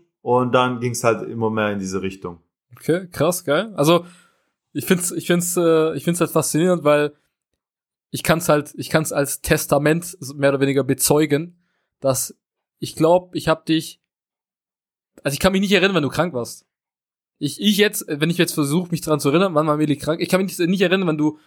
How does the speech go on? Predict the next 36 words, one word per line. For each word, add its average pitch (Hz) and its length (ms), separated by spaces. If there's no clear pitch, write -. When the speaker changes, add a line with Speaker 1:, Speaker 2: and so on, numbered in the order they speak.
Speaker 2:
wann 139 120
du 143 60
krank 156 280
warst 127 200
letzte 127 220
Mal. 120 200
Ja, 139 180
also 131 160
du 131 100
bist 143 140
ja 160 80
eher, 143 280
du 139 180
bist 143 140
ja, 143 400
also 131 120
du 147 100
hast 180 200
deine 156 160
Benefits 151 420
davon, 151 340
dein 135 120
Immunsystem 156 500
ist 147 120
gestärkt, 147 480
du 135 420
hast 135 500
eine 151 80
andere 139 320
Atmung, 180 580
muss 131 160
man 143 100
auch 147 80
dazu 160 260
sagen. 151 440
Und 143 480